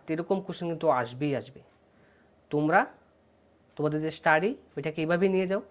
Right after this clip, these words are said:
অবশ্যই তোমরা আমাদের টিচমেন্টে জয়েন করতে পারো। আমরা টিচমেন্টের মধ্যে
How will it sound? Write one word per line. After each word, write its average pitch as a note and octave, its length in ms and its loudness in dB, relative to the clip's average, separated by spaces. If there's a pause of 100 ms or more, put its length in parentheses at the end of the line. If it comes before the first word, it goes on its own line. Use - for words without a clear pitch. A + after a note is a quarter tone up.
(500)
অবশ্যই G3 400 -2
তোমরা F3 240 2
আমাদের E3 260 0
টিচমেন্টে F#3 400 -4
জয়েন F3+ 160 -2
করতে F#3 220 -2
পারো। F#3+ 200 2
আমরা D#3+ 200 2
টিচমেন্টের F#3 500 -2
মধ্যে F#3 220 -2